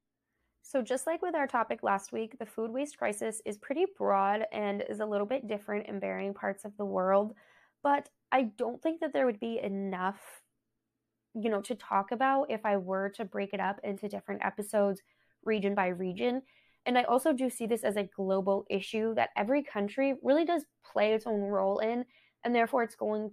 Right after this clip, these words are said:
to have to be a part of a global effort to fix it. So just like with our topic last week, the food waste crisis is pretty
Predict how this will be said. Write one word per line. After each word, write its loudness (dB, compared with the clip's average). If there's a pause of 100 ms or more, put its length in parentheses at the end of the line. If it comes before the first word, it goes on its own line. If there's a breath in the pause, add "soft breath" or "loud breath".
to -2
have -4
to -2
be 2
a 0
part -2
of 0 (200)
a 2
global 2
effort 2 (140)
to 0
fix 0
it. 0 (2250)
So -2
just -2
like -2
with -4
our 2
topic -2
last 0
week, -6
the -6
food -6
waste -4
crisis -2
is -6
pretty 0